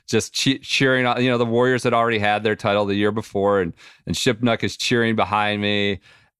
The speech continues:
and I had to leave. I couldn't watch it. I just, I'm this Irish, like, n-, Catholic nervous wreck. Uh, like, I just, I couldn't watch. A lot of the same happens with some of these Guardians games. I just, like, go for a walk outside when, like, you know, we're pitching and, uh, you know.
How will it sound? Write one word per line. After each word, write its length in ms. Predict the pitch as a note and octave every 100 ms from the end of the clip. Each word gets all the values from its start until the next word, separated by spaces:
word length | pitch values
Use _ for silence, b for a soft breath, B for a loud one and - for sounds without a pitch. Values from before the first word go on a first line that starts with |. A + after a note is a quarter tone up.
| _
and 300 | G#2 G#2 G#2
I 80 | F#2+
had 180 | B2 C3
to 80 | A#2
leave. 500 | F2+ F2+ E2 - -
I 100 | -
couldn't 300 | F#2 C#3+ B2+
watch 340 | F2+ E2+ E2 -
it. 200 | E2 D2+
I 160 | F2+ F#2+
just, 380 | G2+ A2 -
I'm 260 | - G#2+ A2
this 160 | G#2+ -
Irish, 580 | G#2+ A2+ A2 G#2 - - -
like, 260 | F#2 E2 -
n-, 240 | F#2+ G2 G2 -
Catholic 500 | - F#2+ F#2 G2+ F2+
nervous 460 | F#2 G2 F#2+ F#2+ -
wreck. 500 | F2+ F#2+ F#2 - -
Uh, 200 | F#2 F2
like, 220 | F#2 F2+
I 80 | F#2+
just, 320 | F2 F#2+ -
I 120 | G#2
couldn't 320 | G2 - A#2 F#2+
watch. 420 | F2+ F#2 F2+ G#2
A 20 |
lot 200 | A2+ B2+
of 60 | B2
the 60 |
same 320 | A2 - A2+
happens 320 | A2 G#2 G#2 G2
with 100 | F#2+
some 140 | G#2
of 60 | G2+
these 120 | -
Guardians 460 | F#2 F#2+ F#2+ F#2
games. 320 | - F#2 F#2 F#2+
I 60 |
just, 180 | F2 -
like, 140 | F#2
go 180 | D#2+ G2
for 140 | - F#2+
a 40 |
walk 320 | E2+ F#2 F#2+
outside 560 | G2 F2 - F#2 F2+ F2+
when, 140 | F2+
like, 240 | F#2 F2 B B B B
you 80 | G#2+
know, 360 | F#2+ G2 F#2 -
we're 140 | G2
pitching 500 | - F#2 - F#2 F2+
and, 260 | E2+ F2 F2
uh, 180 | F#2 -
you 120 | - F#2
know. 160 | F2